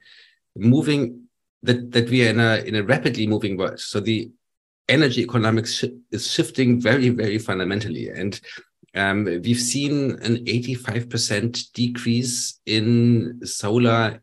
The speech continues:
energy production cost over a single decade. I'm not aware of any other energy technology that has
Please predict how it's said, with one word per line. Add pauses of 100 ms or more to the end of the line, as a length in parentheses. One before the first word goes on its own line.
energy
production
cost
over
a
single
decade.
I'm
not
aware
of
any
other
energy
technology
that
has